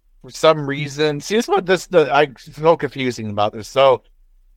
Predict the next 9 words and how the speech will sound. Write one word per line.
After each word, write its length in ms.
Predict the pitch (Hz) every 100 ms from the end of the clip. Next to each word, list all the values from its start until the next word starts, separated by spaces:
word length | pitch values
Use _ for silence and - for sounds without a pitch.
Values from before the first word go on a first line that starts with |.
| _ _ _ _ _
so, 300 | - 180 170
like, 220 | 156 151 127
apparently 920 | - 165 190 151 156 151 139 131 110 _ _ _ _
<clears throat> 460 | - - - 104 -
Dex 440 | 131 143 120 -
is, 140 | 135 120
like, 200 | 120 113
an 80 | 110
alcoholic, 840 | 113 120 104 120 120 117 113 110